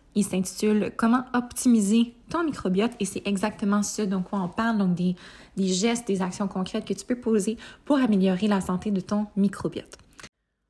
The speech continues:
Donc, on se lance et j'ai envie vraiment de vous faire un topo sur mon expérience personnelle parce que, évidemment, quand on vit quelque chose soi-même, surtout avec le corps physique, et qu'on veut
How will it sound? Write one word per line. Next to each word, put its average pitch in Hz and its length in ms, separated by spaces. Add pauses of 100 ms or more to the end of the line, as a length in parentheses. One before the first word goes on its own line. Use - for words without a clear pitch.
(340)
Donc, 233 340 (140)
on 302 160
se - 180
lance 196 340 (100)
et 233 300
j'ai 220 240
envie 220 280
vraiment 226 340
de 214 80
vous 190 80
faire 226 240
un 196 80
topo 233 420 (400)
sur 214 520
mon 190 180
expérience 226 500
personnelle 180 680 (180)
parce - 340
que, 202 280 (500)
évidemment, 220 540 (100)
quand 240 460
on 190 200
vit 240 220
quelque 214 320
chose 220 260
soi-même, 208 800
surtout 208 280
avec 269 200
le 190 80
corps 185 240
physique, 233 500 (840)
et 294 100
qu'on 247 200
veut 247 460